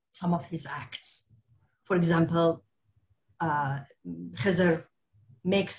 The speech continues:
some holes in a ship. This is one of the acts. But in the, mm, way that they would follow each other, and, uh, basically Moses follows Khizr, Khizr says, "You're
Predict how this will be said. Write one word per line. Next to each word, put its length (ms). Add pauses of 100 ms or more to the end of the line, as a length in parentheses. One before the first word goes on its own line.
(140)
some 220
holes 260 (120)
in 60
a 140
ship. 160 (140)
This 180
is 120
one 120
of 100
the 80 (120)
acts. 200 (840)
But 100 (140)
in 140
the, 80 (680)
mm, 760
way 120 (120)
that 160
they 160
would 140 (260)
follow 280 (220)
each 120 (100)
other, 200 (180)
and, 100 (100)
uh, 80 (160)
basically 320 (120)
Moses 240 (100)
follows 320 (120)
Khizr, 300 (600)
Khizr 300
says, 140 (140)
"You're 220